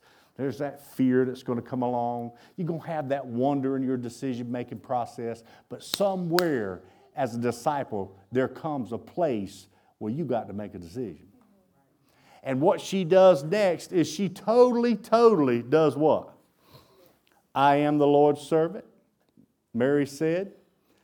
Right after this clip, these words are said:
"May it be to me as you have said." Then the angel left her. I am a servant <laughs> of the Lord.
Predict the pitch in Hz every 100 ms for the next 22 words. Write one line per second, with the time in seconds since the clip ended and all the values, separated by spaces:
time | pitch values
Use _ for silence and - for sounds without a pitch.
0 | _ _ - 131 143 131 120 147 170 165
1 | 160 147 160 185 180 - 147 147 147 165
2 | 156 165 160 - 117 87 80 - _ _
3 | _ _ 113 120 120 127 127 135 135 135
4 | 135 - 120 104 - - 95 90 _ _
5 | _ _ _ _ _ _ _ _ _ _
6 | - 175 185 185 - 180 180 185 190 165
7 | 143 135 - - 185 190 190 180 196 -
8 | - 143 - _ _ _ - 165 165 151
9 | 156 147 123 82 -